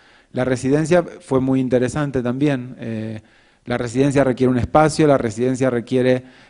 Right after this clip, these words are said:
el tiempo de Máximo y las personas que trabajan en la,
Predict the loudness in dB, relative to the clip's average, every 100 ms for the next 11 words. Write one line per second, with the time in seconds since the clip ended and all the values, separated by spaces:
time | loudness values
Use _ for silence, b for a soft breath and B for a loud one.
0 | B -6 -2 2 4 6 6 6 2 -2
1 | -2 -2 0 2 2 0 -2 -2 -2 -2
2 | -2 0 2 2 0 -2 0 0 -2 -4
3 | -8 -8 -12